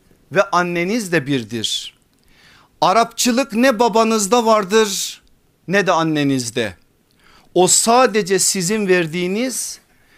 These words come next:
ve boş kuruntularla övündüğünüz şeylerden ibarettir.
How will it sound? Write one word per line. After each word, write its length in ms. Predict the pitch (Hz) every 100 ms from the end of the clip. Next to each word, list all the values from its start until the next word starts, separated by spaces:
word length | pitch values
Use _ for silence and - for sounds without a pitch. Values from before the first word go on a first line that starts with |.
| _ -
ve 180 | 165 156
boş 280 | 196 247 -
kuruntularla 960 | - 208 185 180 190 180 214 208 180 165
övündüğünüz 760 | 170 175 175 160 175 185 202
şeylerden 640 | - - 160 151 147 165 214
ibarettir. 960 | 180 147 131 120 - 113 - - -